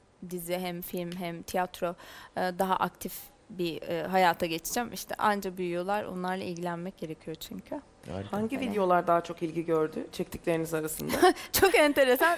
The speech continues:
Speaker 1: En çabuk çektiklerimiz en çok ilgi görüyor. <laughs> Böyle saatlerce uğraşıyorum işte or-, organizasyon yapıyorum, eşyalar yazıyorum işte şu olur bu olur falan.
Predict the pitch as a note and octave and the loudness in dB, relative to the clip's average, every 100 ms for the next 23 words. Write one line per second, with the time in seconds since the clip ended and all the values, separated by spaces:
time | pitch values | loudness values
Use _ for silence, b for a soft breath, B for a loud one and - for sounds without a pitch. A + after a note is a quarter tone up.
0 | - D4+ F4+ G#4 D#4+ E4+ - D4+ - C#4+ | 4 4 4 4 2 0 0 0 -2 -2
1 | D4 D4 E4+ F#4+ D4+ E4 D4 D4 C4+ C4 | 2 2 2 4 4 4 0 0 -2 -2
2 | C4 B3+ B3 C#4 A#3+ A#3 - A3+ C#4 F#3+ | 4 6 6 4 4 2 4 2 2 2
3 | C4+ F4 G4 - D#4 F4 F#4 F#4+ F4+ F4 | 4 6 6 4 6 6 6 4 4 2
4 | E4 F4+ D#4+ C#4+ - A#3 B3 B3 - A3 | 0 0 -2 0 2 4 4 2 2 2
5 | A3+ A3+ A#3 A#3+ A#3 B3 B3 A3+ B3+ A#3 | 2 2 2 2 -2 -2 -2 -2 0 0
6 | B3 B3 B3 A#3+ - A#3 B3 A#3+ A#3+ A3+ | 0 -2 -4 -6 -6 -4 0 0 0 0
7 | A#3+ A3+ A3+ C#4+ | -2 -2 -2 -4